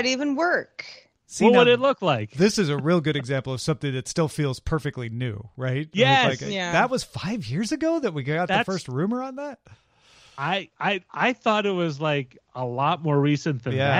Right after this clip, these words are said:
Speaker 1: that.
Speaker 3: I mean, it certainly was more recent that they released it, but I didn't realize we were even talking about it that far back.
Speaker 1: But I, I will say the past two years have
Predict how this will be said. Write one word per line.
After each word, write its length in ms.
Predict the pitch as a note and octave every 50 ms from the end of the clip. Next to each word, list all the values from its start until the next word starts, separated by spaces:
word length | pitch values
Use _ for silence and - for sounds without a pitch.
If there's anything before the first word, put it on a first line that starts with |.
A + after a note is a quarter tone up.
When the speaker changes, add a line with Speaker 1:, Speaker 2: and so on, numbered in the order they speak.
| G3 C#3+
Speaker 1:
that. 140 | - - - _ _ _ _
Speaker 3:
I 60 | F3+ G3
mean, 100 | A3+ A#3+
it 100 | A#3 -
certainly 260 | C#4 D#4+ D#4 D4 C#4
was 140 | B3 G3+ E3+
more 140 | G#3+ G#3
recent 320 | F#3 F#3 E3+ - F3+ D#3+ -
that 160 | D3 - -
they 240 | C#3 C3 B2 A#2 A2
released 760 | G2+ A2 A2+ B2+ B2 A2 A2 B2+ F#3+ A#3 F#3+ - - - -
it, 160 | - - - _ _ _ _ _ _ _ _ _ _ _ -
but 220 | C3+ C3+ B2+ A#2+ -
I 120 | - D#3 G3+
didn't 180 | A#3+ G3 D#3+ C3+
realize 320 | C#3+ D#3 D3+ D3 C#3 A#2+
we 100 | C3+ C3+
were 120 | C3 B2+ B2+
even 240 | B2 A2 A2+ G#2
talking 340 | - - F3+ A2+ - - A#2+
about 220 | G#2 G#2+ - G1+ -
it 80 | -
that 160 | - A#1+ -
far 180 | - - - -
back. 140 | - - -
Speaker 1:
But 160 | E3 E3+ - _ _ _ _ -
I, 160 | - G3 - - -
I 140 | C#3+ D3+
will 260 | D3 C3+ D3 G#3+ B3 -
say 260 | - - G3+ G3 G3
the 120 | F3 F3+
past 440 | - - C#3 C3+ D3 D#3+ - - -
two 160 | - E3+ F3
years 400 | F#3+ F3+ D3 C3+ C#3 D3 D3 -
have 140 | D#3+ C#3+